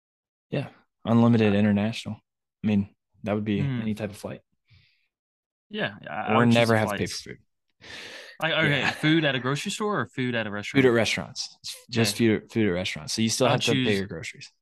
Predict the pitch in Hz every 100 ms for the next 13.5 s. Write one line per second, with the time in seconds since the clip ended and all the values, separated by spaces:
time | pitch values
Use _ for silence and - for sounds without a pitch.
0 | _ 131 127 117 107 117 104 101 - _
1 | _ _ - - - 69 58 80 117 -
2 | 123 139 117 - - 113 101 113 113 104
3 | 98 95 - _ _ _ _ _ _ 110
4 | 107 98 98 95 95 110 - - - 123
5 | - - - _ 107 95 101 95 160 151
6 | 160 147 151 170 220 190 165 - 143 -
7 | - - 151 151 135 123 120 117 101 101
8 | 107 107 117 98 - 98 98 - - 110
9 | 107 90 85 80 - - 127 120 - -
10 | 120 113 107 95 110 120 110 - - -
11 | 92 82 - _ - - 107 - 104 87
12 | 135 143 156 127 120 120 117 113 110 107
13 | 104 98 - 104 92